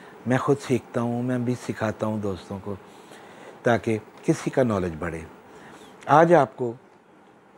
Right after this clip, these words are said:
मैं एक अजीब नुस्खे की तरफ लेके जाना चाहूँगा। बहुत कम लोगों को उसका इल्म शायद होगा, newcomer लोगों को।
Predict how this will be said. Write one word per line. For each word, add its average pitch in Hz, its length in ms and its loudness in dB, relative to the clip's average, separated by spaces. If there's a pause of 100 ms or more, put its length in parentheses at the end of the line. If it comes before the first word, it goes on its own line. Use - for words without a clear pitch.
(500)
मैं 131 260 4
एक 120 600 -2 (2250)
अजीब 160 300 8
नुस्खे 147 440 2
की 139 140 -4
तरफ 131 240 0
लेके 120 280 -2
जाना 107 280 -2
चाहूँगा। 113 460 -4 (1000)
बहुत 139 340 6
कम 139 240 0
लोगों 123 320 0
को 123 160 -4
उसका 113 300 -4
इल्म 110 320 0
शायद 113 320 0
होगा, 107 280 -2
newcomer 120 520 0
लोगों 92 280 -4
को। 90 200 -10